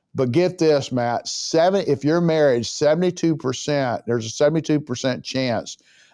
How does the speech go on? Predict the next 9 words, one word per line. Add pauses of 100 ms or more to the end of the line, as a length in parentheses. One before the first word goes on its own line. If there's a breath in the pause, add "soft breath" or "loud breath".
that
one
of
you
will
sp-,
spend
at
least